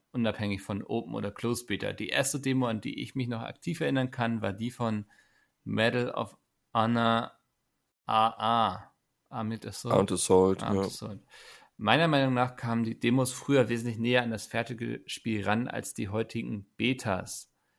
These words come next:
Speaker 1: Ähm, ja, ich glaub, das, damit hat er aber auch ganz gut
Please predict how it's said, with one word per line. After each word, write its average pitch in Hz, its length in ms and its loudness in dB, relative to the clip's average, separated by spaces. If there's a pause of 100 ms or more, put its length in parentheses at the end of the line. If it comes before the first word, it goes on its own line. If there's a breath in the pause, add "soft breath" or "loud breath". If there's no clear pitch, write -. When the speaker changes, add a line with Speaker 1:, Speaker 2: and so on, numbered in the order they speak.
(880)
Speaker 1:
Ähm, 104 840 -4 (200)
ja, 139 160 8
ich - 140 2
glaub, 131 140 2
das, - 300 -4
damit 117 260 0
hat 127 100 2
er 160 80 4
aber 135 120 4
auch 120 140 0
ganz 113 260 -2
gut 135 300 -8